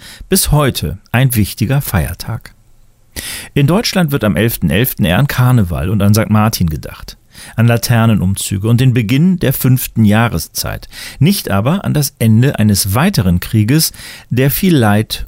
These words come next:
über Europa und die Welt gebracht hat. Das ist schon bemerkenswert.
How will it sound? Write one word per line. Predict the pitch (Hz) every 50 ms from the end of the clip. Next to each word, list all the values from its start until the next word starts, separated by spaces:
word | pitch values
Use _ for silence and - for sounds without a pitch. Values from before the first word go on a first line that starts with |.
| -
über | - 127 123 117
Europa | 107 110 101 - 92 95 90 - - 98 92 92 95 - -
und | - 117 104 147
die | 151 123
Welt | 107 107 82 71 - -
gebracht | - - - - - - - - - -
hat. | - - - - _ _ _ _ _ _ _ _ _ _ _ - - - - - - - - -
Das | - 123 147
ist | 330 - -
schon | - 233 202
bemerkenswert. | 185 165 131 113 101 90 82 - 104 101 - - - - - - - - -